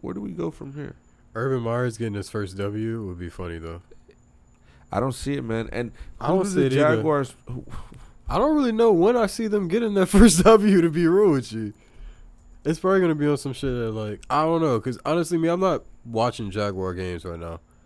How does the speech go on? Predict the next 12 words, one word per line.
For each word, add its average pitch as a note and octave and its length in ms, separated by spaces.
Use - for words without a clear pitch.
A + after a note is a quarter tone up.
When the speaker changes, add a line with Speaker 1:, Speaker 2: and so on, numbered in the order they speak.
Speaker 1:
No, A2 280
I'm, A2+ 220
I'm A2 160
definitely A2+ 360
not. G2 360
But A2+ 220
they B2 160
Speaker 2:
Yeah. A2 300
Speaker 1:
do D3+ 320
play A#2+ 520
the G2 180
Titans. C#3 760